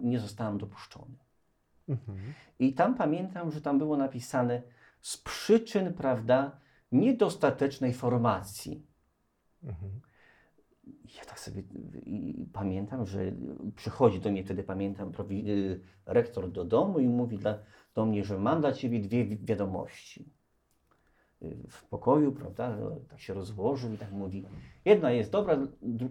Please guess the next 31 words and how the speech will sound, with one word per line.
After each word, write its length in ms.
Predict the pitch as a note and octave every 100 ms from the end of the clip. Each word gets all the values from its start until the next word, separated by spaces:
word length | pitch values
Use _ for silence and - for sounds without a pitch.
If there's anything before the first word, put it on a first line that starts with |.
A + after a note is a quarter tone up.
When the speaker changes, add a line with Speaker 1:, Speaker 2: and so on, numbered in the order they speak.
| -
Speaker 1:
druga 280 | A2+ B2+ B2
jest 240 | A2 F#2+
zła, 220 | F#2+ F#2+
no 80 | C3+
to 140 | - G4+
niech 300 | G#4 - - F4+
ksiądz 200 | - F4 F4
zacznie 260 | F4 F4+
od 80 | F4+
tej 160 | G4 F4+
dobrej. 480 | G#4 A#3+ - G3+ - - - - -
No, 400 | B3 A#3+ G#3 F#3+
tamten 500 | F#3 D#3 D3+ C#3+ C3
ksiądz 300 | - C#3+ A#2+
został 320 | A#2+ - G#2+
proboszczem, 800 | - D3+ A#3 A#3 - G3 F#3+ F3+ -
bo 120 | D3
tak 140 | D#3
bardzo 300 | D#3+ E3 E3+
chciał, 440 | D#3+ G3+ F#3 F3+ F3 _ _ _ _ _ _ _ -
a 280 | F#3 F#3+ -
ciebie 400 | - D#3 C#3+ C3+
nie, 600 | B2+ B2 B2 B2 A#2+ A#2+
nie 200 | B2+ F3+
dopuścili 600 | D#3 C#3+ A2+ - G#2 G2+
do 100 | G2+
konsekracji 480 | G#2 - G#2 G#2 F2+
wiecznej. 440 | - - - A2 - _ _ _ _ _ _ _ _ _ _ _ _ -
Nie 100 | G3+
pytałem 400 | D4 D4 A2+ F#2
dlaczego. 440 | F#2 G2 F#2+ -